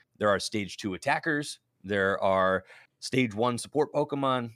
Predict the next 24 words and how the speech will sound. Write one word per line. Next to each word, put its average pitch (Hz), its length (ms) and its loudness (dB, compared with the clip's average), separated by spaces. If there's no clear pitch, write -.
You 95 140 -6
know, 90 300 -6
there 104 120 2
are 95 120 2
stage 107 280 -4
one 143 200 0
attackers. 127 800 -4
There 87 360 0
are 85 60 -2
stage 104 320 -6
two 175 160 -2
support 131 340 -2
Pokemon. 107 640 0
There - 60 -18
are - 120 -20
basic 135 340 -4
attackers, 107 720 -2
basic 113 320 -8
support - 280 -6
Pokemon. 98 220 -6
There's, 104 160 -2
like, 104 200 -2
the 113 160 6
whole, 156 960 4